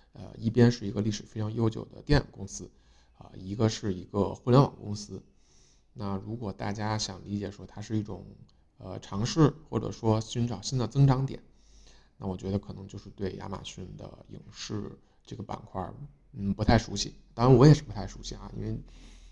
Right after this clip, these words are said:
收购完之后我也去了解了一下。其实在亚马逊，呃，很早，大概在十年前的时候，它就成立了它的影视公司，啊，这个亚马逊 Prime Video 这个公司。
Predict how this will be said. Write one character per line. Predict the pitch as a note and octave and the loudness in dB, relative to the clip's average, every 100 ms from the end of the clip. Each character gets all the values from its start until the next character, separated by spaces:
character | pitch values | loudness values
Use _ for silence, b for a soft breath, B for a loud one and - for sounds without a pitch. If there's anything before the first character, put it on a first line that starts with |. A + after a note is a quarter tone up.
| b | b
收 | - A2+ | 2 4
购 | G#2+ | 4
完 | G2+ | 2
之 | A#2 | 2
后 | A2+ | 2
我 | G#2 | 4
也 | G2 | 2
去 | G2 - F#2+ G2+ | 0 -6 -8 -8
了 | G2+ F#2 | -8 -6
解 | G#2+ A#2+ | 0 0
了 | - | -2
一 | G#2+ | -8
下。 | - - b b b b b | -12 -14 b b b b b
其 | - B2+ | 2 4
实 | |
在 | D3 A#2 | 4 2
亚 | C3 | 0
马 | C3 | -2
逊， | G#2+ C3 A#2+ G#2+ G#2 - _ _ | -4 -2 -2 -4 -10 -12 _ _
呃， | - - | -18 -16
很 | - G2+ A#2+ | -12 -2 0
早， | D3+ - - | 0 -4 -10
大 | A2 | -6
概 | A#2 G#2 | -2 -2
在 | - | -4
十 | - - B2+ | -14 -4 0
年 | B2 A2 | 0 -2
前 | G2+ | -4
的 | F#2+ | -8
时 | A2+ | -8
候， | G#2+ | -14
它 | G#2 | -10
就 | G2 | -10
成 | - G#2 | -10 -8
立 | A2 | -8
了 | |
它 | G#2+ | -8
的 | G2+ | -8
影 | G#2+ | -10
视 | G#2 G#2 | -12 -14
公 | G2+ G#2 G#2 | -8 -6 -6
司， | - G#2 - B B B B B - | -6 -8 -8 B B B B B -16
啊， | E2+ D2+ D#2+ | -12 -12 -12
这 | - | -14
个 | - - - | -14 -18 -14
亚 | G2 | -6
马 | G2+ | -4
逊 | G2+ G#2+ F#2 | -4 -6 -8
Prime | - G2 G2+ G#2+ - A2+ | -6 -4 -4 -4 -4 6
Video | C3+ C3+ - - _ _ _ | 6 6 -2 -10 _ _ _
这 | - | -14
个 | - | -14
公 | G2+ F#2+ | -10 -8
司。 | G2+ - | -6 -8